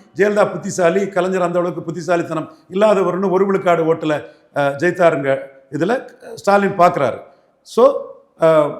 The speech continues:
முத்திரையர் ஆஸ்பிரேஷன் வந்து இன்னைக்கு பன்னீர்செல்வத்தை நம்பி கூட ஒரு கட்டத்துல வந்தது.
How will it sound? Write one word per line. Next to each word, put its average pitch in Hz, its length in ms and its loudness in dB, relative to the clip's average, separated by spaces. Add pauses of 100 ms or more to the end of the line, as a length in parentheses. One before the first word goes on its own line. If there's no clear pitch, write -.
(120)
முத்திரையர் 208 460 0
ஆஸ்பிரேஷன் 196 500 -2
வந்து 170 220 -6
இன்னைக்கு 175 360 -4 (500)
பன்னீர்செல்வத்தை 202 580 2
நம்பி 170 240 0
கூட 202 200 0
ஒரு 190 120 0
கட்டத்துல 175 400 0
வந்தது. 127 340 -6